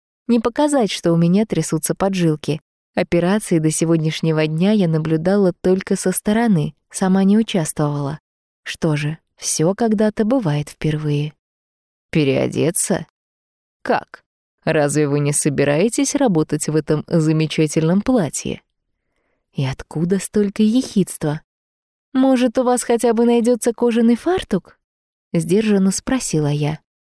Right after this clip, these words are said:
Мужчина впервые отвернулся от полок и уставился на меня, как на ожившую скульптуру.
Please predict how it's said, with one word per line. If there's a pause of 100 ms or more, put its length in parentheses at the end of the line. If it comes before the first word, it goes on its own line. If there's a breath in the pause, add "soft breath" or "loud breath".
(320)
Мужчина
впервые
отвернулся
от
полок (300)
и
уставился
на
меня,
как
на
ожившую
скульптуру.